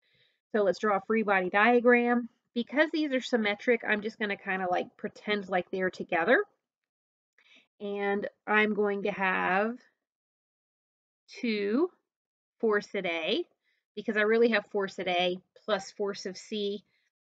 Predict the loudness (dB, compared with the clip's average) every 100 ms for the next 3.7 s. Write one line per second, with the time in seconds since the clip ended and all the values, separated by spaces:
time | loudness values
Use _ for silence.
0 | _ _ _ 4 4 4 2 2 -2 -6
1 | -6 -4 -4 -10 -14 -18 -18 -8 -4 -4
2 | -4 -6 -6 -4 -4 -4 -6 -6 -4 -4
3 | -4 -6 -6 -6 -4 -4